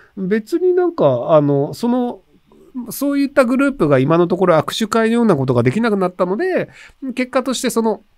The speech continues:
そんなに可愛くないけど、こ-、その女の子にお金を払いたいっていう人が、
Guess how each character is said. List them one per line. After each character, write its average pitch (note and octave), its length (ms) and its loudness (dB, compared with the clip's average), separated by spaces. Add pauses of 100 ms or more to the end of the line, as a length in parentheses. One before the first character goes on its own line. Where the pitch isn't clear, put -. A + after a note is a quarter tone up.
(560)
そ C4+ 180 0
ん C#4 60 4
な C#4+ 80 6
に C#4 120 0
可 A#3+ 200 4
愛 C4 180 4
く A#3 120 0
な F#3 120 6
い E3 80 4
け D#3+ 80 2
ど、 C3 100 0
こ-、 - 300 -8
そ C#3+ 120 0
の C3 200 2
女 G3+ 220 2
の G3 100 0
子 D3+ 100 0
に B2 80 -2
お A#2+ 60 -4
金 C3+ 220 -2
を B2+ 60 2
払 C3+ 200 0
い C#3 60 -6
た D#3 80 2
い C#3 40 2
っ - 40 0
て C3 100 -4
い A#2+ 40 0
う - 20 -
人 C#3 140 -2
が、 E4 360 4